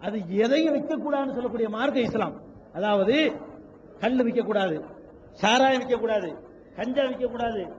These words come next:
ஹெராயின் விற்கக்கூடாது, ஹஷீஷ் விற்கக்கூடாது, பெத்தடியில் விற்க கூடாது, மருத்துவ மாதிரி அவசிய தேவைக்கு தவிர அது விற்க கூடாது. இப்படி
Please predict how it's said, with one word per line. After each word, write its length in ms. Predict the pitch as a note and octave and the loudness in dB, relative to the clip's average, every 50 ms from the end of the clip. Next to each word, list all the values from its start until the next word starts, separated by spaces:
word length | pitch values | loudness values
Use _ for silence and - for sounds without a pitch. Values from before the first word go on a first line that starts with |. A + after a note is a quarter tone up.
| - - - - - - | -20 -20 -20 -20 -12 -10
ஹெராயின் 400 | F#3+ A3+ B3+ C4 C4+ C4+ C4 B3+ | -6 -6 0 2 2 2 0 -4
விற்கக்கூடாது, 560 | A#3+ B3 B3+ A3+ A#3+ B3+ A#3+ A#3+ A#3 A#3 G3+ F3+ - - - - - - | -6 -6 -8 -6 -4 -4 -4 -4 -4 -4 -6 -6 -8 -14 -18 -20 -10 -4
ஹஷீஷ் 360 | - G#3 G3+ - C4+ A3+ - | -2 -2 0 0 -2 0 0
விற்கக்கூடாது, 600 | B3+ A#3+ - C4+ - A3+ B3+ C4 B3+ B3+ B3+ A#3+ G#3 F3 - - - - - - - | -2 2 2 0 2 4 4 4 4 4 4 2 2 2 -2 -8 -12 -18 -20 -10 -8
பெத்தடியில் 420 | F3 - - C#4 C4+ C#4 C4+ B3+ | -8 -2 0 0 0 2 0 -2
விற்க 160 | B3 G#3 C4 B3 | -2 -4 -4 -4
கூடாது, 220 | A#3+ B3+ B3 A#3+ | 0 0 0 0
மருத்துவ 340 | G#3+ G#3+ A#3 A#3+ - B3+ B3 | -2 -4 -6 -4 -4 -4 -4
மாதிரி 240 | B3 B3 B3 B3+ A#3+ | -2 -2 0 0 0
அவசிய 280 | A3 G#3+ A#3+ - A#3 A#3+ A#3+ | 0 -2 -2 -2 -2 -2 -2
தேவைக்கு 340 | A#3+ B3 B3 B3 A3+ A#3 - | -2 -2 -2 -2 -4 -2 -4
தவிர 260 | A#3 A3+ B3 C4+ D4+ D4 B3 - - - - | -4 -2 0 0 2 2 0 -2 -6 -10 -8
அது 140 | F#3+ B3 C#4 | -6 -4 -4
விற்க 180 | C#4 C4 - C4+ | -4 0 0 0
கூடாது. 360 | - B3 C4 B3+ B3+ B3+ B3+ G#3 - - - - - - - - | 0 2 2 4 4 4 4 2 0 -2 -8 -12 -16 -20 -16 -10
இப்படி 260 | F#3 B3 F#3+ C4+ C4 | -10 -6 -4 -2 -4